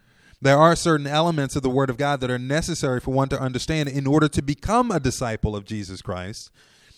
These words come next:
And then there's the whole body of teaching, the breadth of which is not necessary to become a disciple, but the breadth of which is taught once we are disciples. Nevertheless, discipleship is the goal,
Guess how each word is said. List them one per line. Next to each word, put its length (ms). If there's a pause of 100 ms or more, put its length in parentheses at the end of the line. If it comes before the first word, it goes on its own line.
(120)
And 140
then 140
there's 200
the 120
whole 340
body 440
of 100
teaching, 460
the 100
breadth 480
of 140
which 260
is 160
not 260
necessary 600
to 100
become 260
a 40
disciple, 600 (280)
but 120
the 100
breadth 360
of 140
which 200
is 220
taught 400
once 380
we 180
are 480 (100)
disciples. 1040 (1400)
Nevertheless, 600
discipleship 840
is 360
the 140
goal, 600